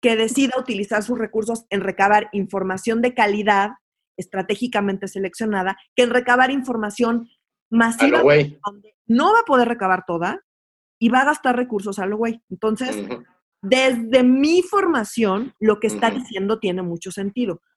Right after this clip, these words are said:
Speaker 1: ¿Por qué recibe tantas críticas? Porque hay muchísima gente que son científicos, otra vez, cuyo objetivo es entender el bicho en el laboratorio,
Speaker 2: Ujú.
Speaker 1: están recomendando hacer toda la mayor cantidad de pruebas posible. Claro, para, para los efectos de ellos, para sus objetivos,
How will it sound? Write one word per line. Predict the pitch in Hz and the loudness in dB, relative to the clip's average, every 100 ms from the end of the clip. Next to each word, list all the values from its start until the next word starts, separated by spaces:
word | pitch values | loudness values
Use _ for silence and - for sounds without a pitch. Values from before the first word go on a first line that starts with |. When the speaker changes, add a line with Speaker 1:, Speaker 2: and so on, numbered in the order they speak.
| _ | _
Speaker 1:
¿Por | 254 247 | -2 2
qué | 349 | 2
recibe | 415 381 339 | 2 2 0
tantas | 330 339 | -2 -4
críticas? | 339 262 262 269 | -4 -4 -4 -6
Porque | - 202 226 | -6 -6 -2
hay | 226 | 0
muchísima | 247 254 269 330 302 | 0 0 -2 -2 -4
gente | 311 254 247 | -4 -6 -4
que | 247 185 _ _ | -4 -6 _ _
son | 254 269 | -4 -2
científicos, | 262 320 269 285 269 247 247 - | 0 -2 -2 -2 -2 0 -2 -2
otra | 208 208 | -2 0
vez, | 220 214 - | 0 -2 -4
cuyo | 214 220 226 | -2 2 4
objetivo | 226 220 220 247 247 | 2 0 -4 0 0
es | 262 | 0
entender | 247 185 175 185 | -4 -8 -6 -4
el | 220 | -4
bicho | - 226 | -6 -6
en | |
el | 208 | -6
laboratorio, | 208 202 196 160 233 _ _ _ - | -6 -6 -8 -10 -12 _ _ _ -16
Speaker 2:
Ujú. | 202 190 - | -12 -10 -4
Speaker 1:
están | 233 254 262 277 277 | -2 2 2 2 0
recomendando | 294 294 247 226 214 202 190 - - | -4 -2 0 0 0 0 -2 -4 -4
hacer | 190 254 240 | -2 -2 -2
toda | 277 277 | 0 2
la | 240 | 2
mayor | 220 220 233 | 0 0 -2
cantidad | 262 220 | -4 -6
de | 208 | -6
pruebas | 190 190 | -8 -12
posible. | - 208 262 208 - | -14 -14 -10 -10 -2
Claro, | 294 247 - - | -2 -2 -8 -2
para, | 247 247 - _ _ | 0 0 -6 _ _
para | 240 240 | -2 0
los | 254 | 0
efectos | 262 302 - 370 | -4 -8 -4 -2
de | 311 - | -2 -2
ellos, | - 220 220 247 359 | 2 4 4 0 -2
para | - 208 | -6 -6
sus | - 285 330 | -2 -2 0
objetivos, | 370 339 185 214 196 240 | -4 -8 -10 -4 -2 -4